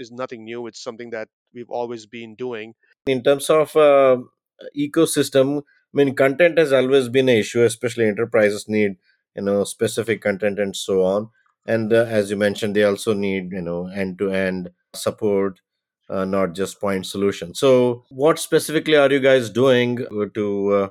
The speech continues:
Speaker 2: work more on it? You, you talked about a little bit, uh, in the beginning. Anything more to add?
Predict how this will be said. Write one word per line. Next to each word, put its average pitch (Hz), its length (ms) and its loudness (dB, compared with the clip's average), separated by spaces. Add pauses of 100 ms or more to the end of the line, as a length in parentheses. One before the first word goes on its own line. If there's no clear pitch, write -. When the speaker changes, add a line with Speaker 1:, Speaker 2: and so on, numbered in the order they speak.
(160)
Speaker 2:
work 110 260 0
more 113 220 4
on 98 120 2
it? 87 120 -8
You, 101 140 -6
you 104 360 -4
talked 110 220 -4
about 107 280 -2
a 101 40 -4
little 113 240 -2
bit, 107 260 -2
uh, 95 180 -8
in 95 100 -6
the 90 80 -8
beginning. 98 520 -4
Anything 101 480 -4
more 104 220 0
to 110 160 -4
add? 110 380 -2